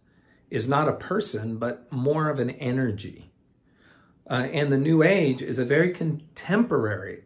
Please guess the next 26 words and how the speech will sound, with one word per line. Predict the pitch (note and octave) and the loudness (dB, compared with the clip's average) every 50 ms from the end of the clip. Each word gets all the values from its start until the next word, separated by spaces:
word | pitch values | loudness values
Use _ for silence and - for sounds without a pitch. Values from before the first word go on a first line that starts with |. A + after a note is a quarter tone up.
| - - | -6 -2
adaptation | C#3+ A#2 A2+ A#2+ A#2 A2 G#2 G#2 - - C#3 C3+ G#2+ - - - G#2 G2 - - - - - - - | -2 0 2 0 0 -2 -2 -8 -2 0 0 0 0 -2 -8 -8 -10 -10 -12 -12 -18 -20 -20 -12 -4
of | A2+ A2 G#2 G#2 - - | -4 -2 -2 -4 -6 -4
Eastern | A#2+ C3+ C3+ C3+ - - C#3 C3 C3 C3 | -2 -2 -2 -2 0 2 4 4 4 2
pantheistic | C3 - B2 B2 A#2+ A#2 - A#2+ A#2+ A#2+ A#2 - - A2 - - | -2 -4 -6 -6 -6 -4 -2 0 0 2 0 0 -4 -8 -6 -4
monism. | A2+ A2+ A2+ A2 A2 G#2+ G2+ F#2+ F2 E2+ D#2+ D#2+ - _ _ _ _ _ - - - - _ - | -4 -2 -2 0 0 0 -2 -2 -4 -8 -12 -14 -18 _ _ _ _ _ -20 -20 -20 -16 _ 2
New | D3+ F#3+ A#3+ A#3 | 4 6 6 6
Age | F3+ D3 C#3 C#3+ D3 - - - | 6 6 6 4 2 -2 -10 -8
takes | - D3 C3+ B2+ B2 - - | 2 2 2 2 2 -2 -8
this | C3 A#2 B2 A#2 G#2+ - - | -8 -2 0 0 0 0 -4
spirituality | - - - E3+ C3+ C3 B2+ A#2 A#2+ - C#3 - D#3 F3+ G3+ A3 A3+ G#3+ C#3+ A#2+ A2+ A2 A2+ D3 D#3 - - - - - _ - | -8 -4 2 4 6 6 6 4 2 -2 -2 2 4 4 4 4 2 0 0 0 0 0 0 -2 -6 -8 -16 -20 -20 -20 _ 0
of | - C3 C3 B2 B2 A#2+ A#2+ A#2 - - | 4 4 6 6 6 4 4 2 -2 0
the | A#2 A#2+ B2+ | 2 2 4
old | C#3 C#3 D3 F3 A3 G3 | 8 8 8 8 8 6
religions | D#3+ C3 A2+ G#2+ G2 F#2+ F#2 - - E2 B2+ E3 A3+ - - - - - - | 4 4 4 4 2 0 -4 -6 -6 -6 -6 -6 -8 -10 -12 -18 -20 -14 -10
and | B2+ A#2 G#2+ | -10 -8 -8
kind | - C#3 C3+ C#3 C3+ C3 | -4 -2 0 2 2 2
of | B2 A2 G2+ - - - - _ _ - | 2 0 -2 -8 -16 -20 -20 _ _ -6
puts | - F3+ F3+ - | -4 -4 -2 2
a | E3+ - | 2 2
great | - G2+ A#2 C3 C#3 F#3 A#3 - - - | 2 2 2 4 4 4 4 0 -4 -4
emphasis | D3 D3 E3 E3 - D3 C#3 - - A2 G2+ - | 0 0 0 2 0 0 0 0 -4 -6 -4 -4
on | A2+ A2 G2+ G2+ | -6 -4 -4 -4
it, | A2 A2+ - - | -4 -4 -6 -6
on | - A2+ A#2 B2 A#2 | -6 -4 -4 -2 -2
the | A#2 A#2+ A#2+ - - - | -2 -4 -4 -6 -8 -4
individual. | A2 A2+ A2 G#2 A#2+ B2+ A#2+ C3 A#2 - - - - | -4 -2 0 2 2 2 4 2 0 0 -2 -8 -16